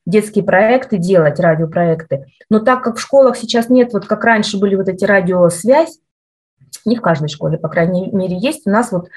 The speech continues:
нету такой системы оповещения только, и всё. И поэтому вот оно как-то так и заглохло, потому что несерьёзно на перемене на каком-то там одном этаже что-то включать.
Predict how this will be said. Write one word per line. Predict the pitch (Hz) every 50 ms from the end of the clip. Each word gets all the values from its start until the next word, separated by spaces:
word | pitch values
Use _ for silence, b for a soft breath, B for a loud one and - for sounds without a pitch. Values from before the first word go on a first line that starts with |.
| B B B B B -
нету | 214 226 202 170 170 - 165 151 143 - 156
такой | - 165 170 - 165 160
системы | 160 165 - - 175 160 165
оповещения | 170 165 170 160 196 - - 311 339 320 233 185
только, | - 175 156 151 - 185
и | 190
всё. | - - - 160 139 135 - B B B B B 170 B B
И | _ 233
поэтому | - 233 254 269 269 311 285 262 262 247
вот | 226 226 233
оно | 233 240 247
как-то | 240 247 247 240 - 220
так | 220 233 233 233
и | 226
заглохло, | 214 233 220 247 262 269 269 226 202
потому | 208 190 202 202
что | 190 - 214
несерьёзно | 220 226 226 220 214 254 262 233 240
на | 220 214
перемене | 196 208 208 208 208 226 254 262 247 190 151 - -
на | - 151 180 190 180
каком-то | 202 196 - 220 208 202 196
там | 175 196 190 196
одном | 180 185 202 196 190 180
этаже | 175 190 180 208 233
что-то | 226 - 180 175 - 180
включать. | 175 - 175 170 170 - - 98 87